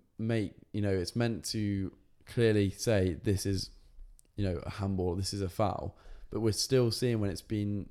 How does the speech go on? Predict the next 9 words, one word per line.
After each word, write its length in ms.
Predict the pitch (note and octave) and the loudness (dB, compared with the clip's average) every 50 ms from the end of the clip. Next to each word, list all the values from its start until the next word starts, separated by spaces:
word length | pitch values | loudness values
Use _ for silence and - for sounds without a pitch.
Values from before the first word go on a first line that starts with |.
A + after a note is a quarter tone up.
| - - | -4 -2
implemented 480 | G#2+ G#2 G2+ G#2 G2+ G2+ G2 F2+ G2+ | -2 0 0 0 0 0 2 2 2
in, 220 | G2+ G2 G2 F#2+ F2+ | 2 2 0 0 -2
like, 140 | E2 F2+ C#2+ | -2 -2 -2
the 60 | - | -2
Champions 360 | - F#2+ F#2+ F#2+ F#2+ F2+ - | -2 0 0 2 2 2 2
League 300 | G#2+ G#2+ G2+ - - - - | 2 2 2 2 -2 -6 -4
in 140 | - G2 | -2 0
this 200 | G2+ G2 F#2 - | 0 0 0 0
instance, 600 | G2+ G#2 G2+ G2 - - E2+ F2 F2 - - - | 0 0 -2 -2 -4 -4 -4 -4 -4 -6 -10 -14